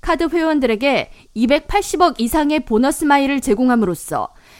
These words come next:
대한항공 승객들에게 놀라운 가치를 창출해왔다고 전하면서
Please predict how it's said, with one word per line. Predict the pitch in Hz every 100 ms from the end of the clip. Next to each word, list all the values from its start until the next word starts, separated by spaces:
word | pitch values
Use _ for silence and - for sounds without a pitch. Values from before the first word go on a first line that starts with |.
| - -
대한항공 | 214 233 294 302 320
승객들에게 | 302 370 359 - 262 226 285 262 - -
놀라운 | 202 240 277 330 339
가치를 | 233 185 - 262
창출해왔다고 | 269 392 381 381 330 269 254 240
전하면서 | 240 202 202 170 - 151 247